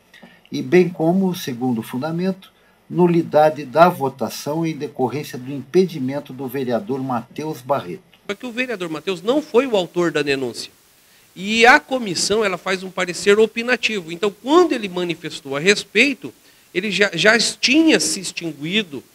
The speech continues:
Speaker 2: ah, os trabalhos da comissão, ele não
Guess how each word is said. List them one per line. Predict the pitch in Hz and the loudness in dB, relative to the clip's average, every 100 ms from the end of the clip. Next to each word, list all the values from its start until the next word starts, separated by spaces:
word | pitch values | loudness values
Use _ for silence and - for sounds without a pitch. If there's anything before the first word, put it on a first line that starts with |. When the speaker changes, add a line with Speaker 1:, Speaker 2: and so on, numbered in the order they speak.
| _ _ | _ _
Speaker 2:
ah, | - 135 | -6 -4
os | 139 | -4
trabalhos | - 160 143 139 147 | 0 0 4 0 0
da | 175 | -4
comissão, | 208 233 226 220 277 226 | -2 -4 0 2 2 0
ele | 196 | 0
não | 190 214 254 | 4 4 4